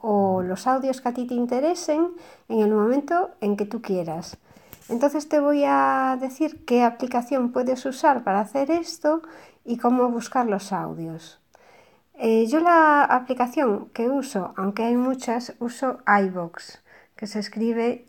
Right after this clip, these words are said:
I V O O X, y es esta que tiene la I naranja. Entonces, mm, bueno, si te vas al Play Store,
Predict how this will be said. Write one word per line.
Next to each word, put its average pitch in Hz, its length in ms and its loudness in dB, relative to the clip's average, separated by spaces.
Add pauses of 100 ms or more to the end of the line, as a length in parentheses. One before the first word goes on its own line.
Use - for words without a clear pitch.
(100)
I 240 440 0
V 233 540 0
O 220 340 0
O 226 340 -2
X, 269 640 -4
y 226 80 -2
es 240 160 -4
esta 247 240 -4
que 220 100 -4
tiene 233 320 0
la 220 160 2
I 226 80 2
naranja. 175 720 -6 (480)
Entonces, 240 440 -4
mm, 214 680 0
bueno, 208 240 0
si 202 160 -6
te 208 140 -4
vas 226 180 0
al 226 160 -2
Play 233 600 2
Store, 277 460 0